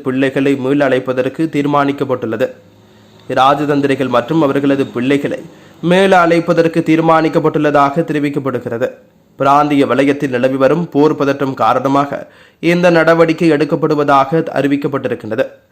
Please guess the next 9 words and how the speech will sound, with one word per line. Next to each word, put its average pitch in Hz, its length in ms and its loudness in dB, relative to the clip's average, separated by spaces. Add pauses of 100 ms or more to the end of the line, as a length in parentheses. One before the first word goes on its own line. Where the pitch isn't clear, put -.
(440)
ராஜதந்திரிகளின் 139 880 0
பிள்ளைகள் 131 440 -2
மற்றும் 147 260 -2 (140)
அவர்களது 139 400 0 (160)
பாதுகாவலர்களை 135 840 0 (140)
பாதுகாப்பான 131 640 2 (100)
மூன்றாம் 135 460 0
நாடு 123 200 0
ஒன்றில் 139 320 -8